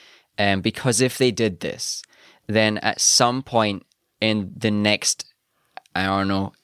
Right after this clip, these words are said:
ten years, the system will be changed. Whereas if they don't do the whole faithless elector thing, they don't take advantage of that old rule that isn't, that was never legitimate, but just hasn't ever been,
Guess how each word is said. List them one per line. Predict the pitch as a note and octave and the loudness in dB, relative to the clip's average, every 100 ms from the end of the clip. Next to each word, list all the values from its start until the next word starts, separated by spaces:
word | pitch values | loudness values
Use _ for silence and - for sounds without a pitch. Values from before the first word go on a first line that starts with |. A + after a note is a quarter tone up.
| _ | _
ten | - - G#2+ B2+ | -2 2 2 2
years, | A#2 F#2+ F#2 F#2+ G#2+ - _ _ - | 2 2 2 -2 -4 -6 _ _ -6
the | - G#2+ | 0 2
system | - A2+ - A#2 A2+ A#2 _ - | 2 2 -2 -2 -4 -6 _ -10
will | G2+ A2+ A#2+ A#2 | 0 2 4 4
be | A#2 A2 | 2 0
changed. | - G2+ G2+ - - - _ _ _ | -2 -4 -4 -6 -12 -14 _ _ _
Whereas | - A#2 G#2+ | 0 2 2
if | A2+ | 0
they | A2+ | 0
don't | G2+ A2 B2+ B2+ | 0 0 0 0
do | D#3 | 0
the | D3+ | 2
whole | D#3+ | 0
faithless | D#3 D#3 D#3 D3+ | 0 0 0 0
elector | D3+ D3 D3 | 0 0 0
thing, | D3+ D3 | -4 0
they | C3 | 0
don't | F#2 G#2+ G#2 | 0 0 0
take | C#3 B2+ | 0 0
advantage | B2 C3 B2 C3 | 2 0 0 -2
of | A#2 | 2
that | B2 A#2 - _ _ _ | 2 2 -6 _ _ _
old | B2 C3 A#2 | 0 2 0
rule | G2+ A#2+ A#2+ A#2+ A#2+ _ _ _ _ _ _ | 0 2 4 2 -2 _ _ _ _ _ _
that | G#2 G2 - _ _ _ _ - | 0 0 -4 _ _ _ _ -2
isn't, | A2+ B2 G#2 G2 | 0 0 -2 0
that | A#2 | 0
was | B2+ D3+ | 2 2
never | F3+ D#3 | 2 2
legitimate, | B2+ A2+ A#2 A#2 A2 F#2+ | 0 -2 -4 -4 -4 -4
but | |
just | G#2 G#2 | -4 0
hasn't | B2 A2 G2 | 0 0 0
ever | G#2 | 0
been, | G#2 G2+ G2 | 0 -2 -4